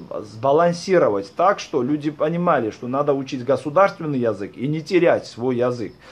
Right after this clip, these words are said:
Если мы сейчас, э, вот, э, не будем обращать на это внимание, пойдёт время, это обернётся проблемой. Многие в Тбилиси этого не понимают, и я их предупреждал и предупреждаю.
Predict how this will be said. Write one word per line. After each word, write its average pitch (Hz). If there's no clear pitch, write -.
Если 170
мы 165
сейчас, -
э, 127
вот, 143
э, 107
не 127
будем 165
обращать 120
на 117
это 107
внимание, 110
пойдёт 127
время, 175
это 147
обернётся 147
проблемой. 127
Многие 151
в 131
Тбилиси 127
этого 131
не 117
понимают, 151
и 117
я 147
их 151
предупреждал 151
и 147
предупреждаю. 143